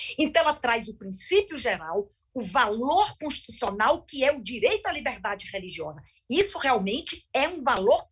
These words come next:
constitucional. A lei, ela regulamenta o exercício, ela detalha, na prática,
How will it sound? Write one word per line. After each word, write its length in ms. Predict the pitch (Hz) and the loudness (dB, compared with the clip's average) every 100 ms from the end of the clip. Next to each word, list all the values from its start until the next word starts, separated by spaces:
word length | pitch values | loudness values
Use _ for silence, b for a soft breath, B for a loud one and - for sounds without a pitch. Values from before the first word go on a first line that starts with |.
| - | -6
constitucional. 1040 | 233 311 - - 440 - 480 226 170 - _ B B B B B B | -6 -6 -10 -10 -10 -10 -6 -4 -4 -8 _ B B B B B B
A 100 | 339 | 0
lei, 460 | 311 277 311 339 262 - _ _ _ _ | 0 0 -2 -2 -6 -8 _ _ _ _
ela 400 | 269 294 302 302 - | -2 -2 -2 -4 -6
regulamenta 1500 | - 196 214 339 240 302 269 233 185 180 180 175 _ 233 254 _ _ | -10 -8 -4 -4 -4 -8 -4 -4 -8 -14 -18 -20 _ -6 -6 _ _
o 80 | 262 | 0
exercício, 1160 | 277 247 285 - - - 269 254 - - 190 151 B B B | 0 0 -4 -4 -16 -10 -8 -8 -10 -6 -6 -6 B B B
ela 200 | 302 330 | 2 2
detalha, 1040 | 330 196 330 - _ 277 254 247 196 180 156 147 _ _ B B | 2 2 0 -4 _ 0 0 -2 -8 -12 -12 -16 _ _ B B
na 240 | 254 339 427 | -6 -2 -4
prática, 760 | - 233 196 190 - - - | -2 -2 -2 -6 -12 -10 -12